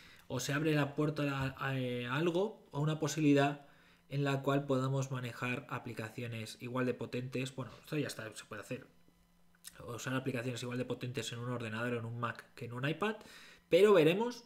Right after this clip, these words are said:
si se pueden usar programas tan completos. Veremos. Es, pero bueno, voy a, voy a presentarte primero el dispositivo y luego ya divago. Ya sabes cómo me gusta, ¿no?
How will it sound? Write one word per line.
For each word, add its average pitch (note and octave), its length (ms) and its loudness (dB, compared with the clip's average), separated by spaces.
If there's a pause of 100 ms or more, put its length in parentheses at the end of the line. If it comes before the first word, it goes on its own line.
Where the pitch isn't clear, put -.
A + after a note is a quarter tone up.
(100)
si - 280 -2
se C#3+ 140 -2
pueden D#3 240 2
usar D#3 280 -2
programas D3 380 2
tan C#3 140 -2
completos. C#3+ 760 -2 (560)
Veremos. A#2+ 500 -2 (120)
Es, C#3 120 -4
pero D3 240 4
bueno, D#3 200 4
voy F#3 220 -2
a, A3 60 -2
voy A#3 140 6
a A3+ 80 8
presentarte F3+ 420 4
primero C#3+ 280 2
el C3+ 80 2
dispositivo C3+ 540 6
y D#3 200 8
luego C#3+ 220 8
ya C#3 160 4
divago. B2 380 0 (160)
Ya B2 100 -4
sabes C3 160 -4
cómo B2 180 -2
me A2 80 -10
gusta, G#2 240 -12
¿no? D#3 180 -2